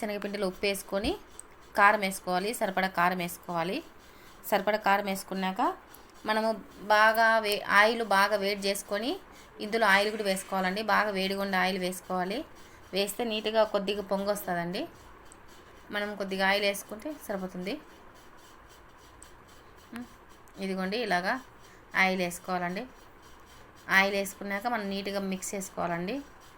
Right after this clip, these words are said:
కొద్దిగా శనగపిండి ఎక్కువ ఉంది కాబట్టి నేను అందుకే ఒక రెండు గంటన్నరమైన ఆయిల్ వేసుకున్నానండి. ఆ, ఇదిగోండి ఇప్పుడు నీట్గా మనము చేత్తో నీట్గా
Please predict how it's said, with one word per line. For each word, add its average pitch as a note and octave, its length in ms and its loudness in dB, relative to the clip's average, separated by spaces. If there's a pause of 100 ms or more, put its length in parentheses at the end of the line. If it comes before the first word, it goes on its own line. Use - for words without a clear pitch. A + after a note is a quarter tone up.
(400)
కొద్దిగా G#3+ 300 2
శనగపిండి G#3+ 420 -2
ఎక్కువ A3 220 -2
ఉంది G#3+ 180 -2
కాబట్టి G3+ 300 0
నేను G#3+ 120 2
అందుకే G3+ 200 -2
ఒక G#3+ 140 0
రెండు F#3+ 240 -2
గంటన్నరమైన G3 640 2
ఆయిల్ F#3+ 180 4
వేసుకున్నానండి. F3+ 600 -2 (2500)
ఆ, A#3+ 60 -6 (1600)
ఇదిగోండి G3 340 -2 (100)
ఇప్పుడు G3+ 240 -12
నీట్గా G3+ 340 -4
మనము G3 220 -2 (420)
చేత్తో G#3 320 0
నీట్గా G#3 320 -6